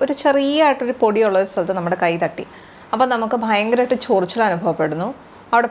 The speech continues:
ഭയങ്കരമായിട്ട് തിണർപ്പ് വരുന്നു, ഇതല്ലെങ്കിൽ ദേഹം മുഴുവൻ ചൊറിച്ചിൽ അനുഭവപ്പെടുന്നു. അപ്പം ഞാൻ ഈ പറഞ്ഞ ഒരു സീനുമായിട്ട്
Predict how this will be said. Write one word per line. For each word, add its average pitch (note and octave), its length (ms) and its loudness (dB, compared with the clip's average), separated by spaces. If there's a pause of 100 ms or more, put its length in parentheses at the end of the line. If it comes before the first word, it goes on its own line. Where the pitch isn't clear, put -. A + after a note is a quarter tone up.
ഭയങ്കരമായിട്ട് C4 460 0 (120)
തിണർപ്പ് F#3 380 0
വരുന്നു, E3+ 420 0 (260)
ഇതല്ലെങ്കിൽ A#3+ 420 2
ദേഹം G3+ 340 -2
മുഴുവൻ F#3 320 -2
ചൊറിച്ചിൽ F#3 340 -2
അനുഭവപ്പെടുന്നു. E3 640 -4 (300)
അപ്പം D#4 180 2
ഞാൻ D#4+ 300 0
ഈ F#4+ 80 -4 (100)
പറഞ്ഞ D4 300 2
ഒരു C#4 400 -2 (120)
സീനുമായിട്ട് G3+ 840 0